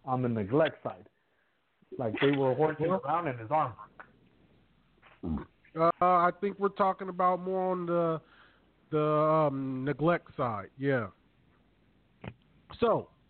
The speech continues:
Speaker 1: Okay,
Speaker 2: let,
Speaker 1: yeah,
Speaker 2: let,
Speaker 1: then
Speaker 2: let me,
Speaker 1: I need a little,
Speaker 2: let
Speaker 1: I
Speaker 2: me
Speaker 1: need a
Speaker 2: just
Speaker 1: little bit more.
Speaker 2: Okay, so this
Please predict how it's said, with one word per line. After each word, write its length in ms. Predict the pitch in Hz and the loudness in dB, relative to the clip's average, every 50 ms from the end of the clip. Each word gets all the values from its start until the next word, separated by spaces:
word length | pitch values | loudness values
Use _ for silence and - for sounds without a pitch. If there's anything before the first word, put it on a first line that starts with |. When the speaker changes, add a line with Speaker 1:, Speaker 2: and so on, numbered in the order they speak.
| - - | 2 4
Speaker 1:
Okay, 220 | - 480 453 - | 4 6 6 4
Speaker 2:
let, 80 | 494 - | 4 4
Speaker 1:
yeah, 100 | - - | 4 2
Speaker 2:
let, 80 | 480 | 2
Speaker 1:
then 100 | 440 466 | 2 2
Speaker 2:
let 100 | - 247 254 | 0 -2 -2
me, 80 | 254 - - | -4 -4 -2
Speaker 1:
I 60 | - 190 | -2 -2
need 80 | 196 | -2
a 340 | 214 208 202 202 208 202 196 | -4 -6 -6 -6 -2 -2 0
little, 40 | - | 0
Speaker 2:
let 20 | |
Speaker 1:
I 100 | 247 262 | 0 0
Speaker 2:
me 60 | 269 | 0
Speaker 1:
need 20 | - | -4
a 40 | - | -6
Speaker 2:
just 100 | 233 208 | -4 -2
Speaker 1:
little 160 | 185 180 165 | -2 -2 -2
bit 140 | 151 139 127 | -2 -4 -4
more. 260 | 127 127 117 107 - _ _ _ _ _ _ _ _ _ _ _ _ _ _ _ _ _ _ _ _ - | -4 -6 -6 -8 -10 _ _ _ _ _ _ _ _ _ _ _ _ _ _ _ _ _ _ _ _ -6
Speaker 2:
Okay, 320 | 185 - - 175 135 101 - _ _ _ _ _ - _ _ _ - | -6 -2 0 0 0 0 -4 _ _ _ _ _ -20 _ _ _ 2
so 240 | 240 233 175 127 - _ _ _ _ _ _ | 2 2 2 2 -2 _ _ _ _ _ _
this 180 | 160 190 254 269 | -6 -4 -4 -4